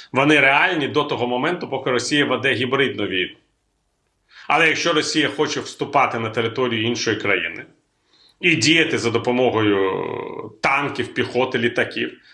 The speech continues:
то вона відразу позбувається цієї переваги. Тобто Росія сильною є саме в гібридній війні.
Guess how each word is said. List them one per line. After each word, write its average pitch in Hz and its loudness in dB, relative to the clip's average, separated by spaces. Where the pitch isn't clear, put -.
то 131 0
вона 135 2
відразу 139 0
позбувається 139 0
цієї 92 -4
переваги. 92 -4
Тобто 143 2
Росія 170 2
сильною 143 2
є 131 2
саме 139 0
в 117 0
гібридній 131 0
війні. 98 -8